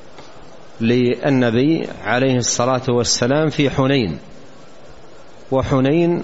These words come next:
واد بين مكة والطائف، فكمنوا للنبي عليه الصلاة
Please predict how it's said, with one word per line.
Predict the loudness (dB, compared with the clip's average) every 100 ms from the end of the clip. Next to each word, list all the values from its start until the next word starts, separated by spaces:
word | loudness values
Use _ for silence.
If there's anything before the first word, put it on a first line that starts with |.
| -2
واد | 0 2 2 2 2 0 -4 -14 -8
بين | 0 2 4 4
مكة | 2 2 0 2
والطائف، | 2 0 0 0 0 -4 -8 -16 -18 -18 -18 -18 -18 -18 -18 -18 -18 -18 -18 -18 -18 -18 -18 -18 -18 -18 -18 -20 -18 -6
فكمنوا | -2 2 4 6 4 4 0 -6 -4
للنبي | 2 4 4 4 4 4 4 4 2
عليه | 2 2 2
الصلاة | 2 0 0 0